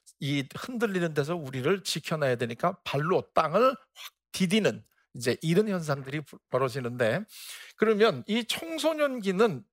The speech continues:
뭐하고 뭐하고가 부닥치는 시기이냐 하는 걸 우리가 한번 알 필요가 있는데요. 요 앞에 이제 우리가 요 청자를 한번 손으로 가려보면 소년기잖아요. 소년기는 어른인가요? 아니면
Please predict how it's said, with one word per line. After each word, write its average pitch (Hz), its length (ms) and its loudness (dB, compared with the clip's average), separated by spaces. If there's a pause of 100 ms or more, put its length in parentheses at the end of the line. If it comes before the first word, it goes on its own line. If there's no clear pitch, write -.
(300)
뭐하고 208 600 2
뭐하고가 190 1040 2
부닥치는 160 520 -2
시기이냐 147 760 0 (220)
하는 147 220 -2
걸 160 100 -2
우리가 139 220 -6
한번 147 280 -2
알 117 140 2
필요가 131 320 0
있는데요. 120 520 0 (680)
요 208 140 6
앞에 208 260 2
이제 254 180 -4
우리가 190 320 2
요 156 100 0
청자를 233 680 2
한번 202 300 -2
손으로 196 340 -2
가려보면 165 520 0
소년기잖아요. 156 1080 0 (320)
소년기는 240 1300 2 (520)
어른인가요? 190 1120 2
아니면 151 560 0